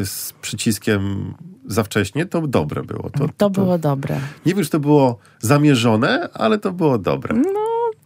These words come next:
Speaker 2: tam w ogóle dużo, dużo było ciekawych rzeczy. Mnie,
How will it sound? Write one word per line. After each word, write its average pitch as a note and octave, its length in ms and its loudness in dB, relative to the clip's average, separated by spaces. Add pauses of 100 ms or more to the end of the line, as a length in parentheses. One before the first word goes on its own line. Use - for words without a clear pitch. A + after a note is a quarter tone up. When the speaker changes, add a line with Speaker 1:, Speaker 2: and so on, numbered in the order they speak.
Speaker 2:
tam D#4 240 -2
w C#4+ 120 0
ogóle B3+ 320 4
dużo, A3 400 2
dużo G#3+ 240 0
było F3+ 220 -2
ciekawych F#3 400 -2
rzeczy. F#3 300 0 (380)
Mnie, A#3+ 580 4